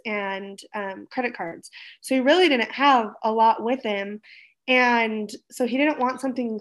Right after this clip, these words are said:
super big. And then at the same time, he also was, the wallets that he saw online were missing expression.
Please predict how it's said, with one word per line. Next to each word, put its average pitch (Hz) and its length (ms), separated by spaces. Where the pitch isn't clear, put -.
super 294 580
big. 226 580
And 254 120
then 254 100
at 233 100
the 240 60
same 311 280
time, 262 180
he 254 120
also 240 640
was, 247 260
the 226 320
wallets 233 300
that 285 80
he 240 100
saw 226 200
online 220 380
were 220 100
missing 214 560
expression. 208 800